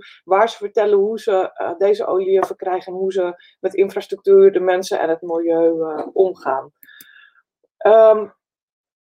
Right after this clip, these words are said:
is een filmpje van ongeveer twee minuten, dus dat is, eh, heel leuk, eh, denk ik, om te lezen. Ehm,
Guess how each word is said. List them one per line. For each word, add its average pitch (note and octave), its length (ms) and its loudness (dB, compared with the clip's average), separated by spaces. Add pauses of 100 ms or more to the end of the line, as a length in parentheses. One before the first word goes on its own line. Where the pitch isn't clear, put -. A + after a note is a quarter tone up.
(600)
is - 60 -20
een G3+ 60 -14
filmpje F#3+ 300 0
van F3+ 120 -10
ongeveer E3 240 -6
twee E3+ 220 -2
minuten, E3+ 440 -8
dus E3 180 -12
dat - 180 -14
is, E3+ 240 -12
eh, F3 340 2 (140)
heel G3+ 240 0
leuk, F#3+ 320 4
eh, F3+ 140 -2
denk F3+ 180 -4
ik, G3 160 -6
om F#3+ 120 -8
te G3 140 -8
lezen. F#3 580 -2 (460)
Ehm, G3+ 680 -4